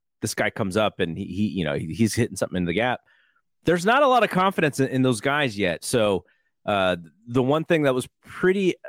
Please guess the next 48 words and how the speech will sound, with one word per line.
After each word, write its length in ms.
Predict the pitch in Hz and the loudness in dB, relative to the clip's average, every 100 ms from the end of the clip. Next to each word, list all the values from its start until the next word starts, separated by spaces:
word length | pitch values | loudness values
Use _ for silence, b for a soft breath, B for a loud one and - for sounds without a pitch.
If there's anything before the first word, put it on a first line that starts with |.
| - | -2
uh, 260 | 123 104 101 | -2 -2 -2
apparent 500 | 113 - 156 160 117 | -4 -2 0 0 0
to 80 | 127 | 0
me 340 | 127 139 135 95 | 2 4 4 2
is, 220 | 104 101 | 0 0
is 160 | 101 95 | -2 0
when 200 | 110 110 | 0 2
they 120 | 110 90 | 0 0
don't 260 | 120 135 123 | 0 0 0
hit 220 | 123 127 | -4 -4
home 260 | - 127 113 | 0 0 2
runs, 280 | 113 107 104 | 0 0 -4
it 80 | 95 | -6
is 160 | 90 | -6
very 240 | 90 113 104 | -2 -2 0
hard 260 | 104 98 | -2 -4
for 160 | - 95 | -4 -2
them 180 | 90 82 | -2 -4
to 100 | 85 | -6
score. 640 | - - - 92 80 82 - _ _ _ _ _ 135 | -6 -4 0 0 0 -4 -10 _ _ _ _ _ -4
And 360 | 135 135 139 | 0 0 0
they, 100 | 160 | 0
you 100 | 185 | 2
know, 100 | 240 | 4
they 100 | 156 | 4
led 240 | 143 151 143 | 4 2 2
the 80 | 143 | 0
National 380 | 143 139 143 | 0 -2 -2
League 100 | 139 | 0
in 80 | 139 | 2
home 180 | 139 139 | 2 2
runs 220 | 147 214 | 2 0
last 240 | 82 87 - | -2 -2 -4
year, 80 | |
so 160 | 90 107 | -2 0
that 180 | 131 127 | 0 -2
makes 240 | 135 - | -4 -2
a 40 | 127 | 0
lot 140 | 107 | 0
of 60 | 98 | 0
sense. 440 | 160 147 123 - _ _ _ _ - | 0 0 -2 -12 _ _ _ _ -2
But 280 | 131 123 - _ 117 - | 0 0 -2 _ -8 2
doing 320 | 147 160 147 | 4 4 2
the 100 | 131 | 2
things 480 | - 143 135 123 - | 0 0 0 -2 -4
to 280 | - 123 117 | 2 2 2
advance 640 | 127 92 117 120 120 - | 0 -2 -2 -2 -4 -6
runners 640 | 110 117 117 117 110 104 | 0 0 2 2 2 0